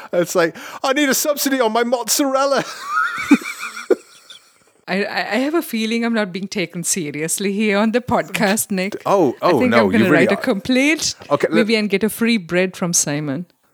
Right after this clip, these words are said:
Speaker 2: Um, I mean, jokes aside, I'm very glad that, I mean, the, the kids have missed out on a lot during the pandemic.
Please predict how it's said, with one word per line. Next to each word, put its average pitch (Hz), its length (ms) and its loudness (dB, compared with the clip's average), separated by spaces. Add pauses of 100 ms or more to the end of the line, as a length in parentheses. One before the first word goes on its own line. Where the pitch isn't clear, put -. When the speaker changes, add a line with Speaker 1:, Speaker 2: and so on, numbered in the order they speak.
(600)
Speaker 2:
Um, 233 240 0
I 254 60 2
mean, 330 180 2
jokes 370 360 0
aside, 294 400 2
I'm 233 160 0
very 320 280 0
glad 202 460 -2
that, 185 240 -2 (240)
I - 80 -2
mean, 233 200 2
the, 214 220 -6
the 220 120 -4
kids - 300 0
have 233 320 0
missed 214 240 0
out 190 200 0
on 185 140 -4
a 170 60 -6
lot 165 280 -4
during 160 280 -4
the 160 60 -6
pandemic. 147 640 -2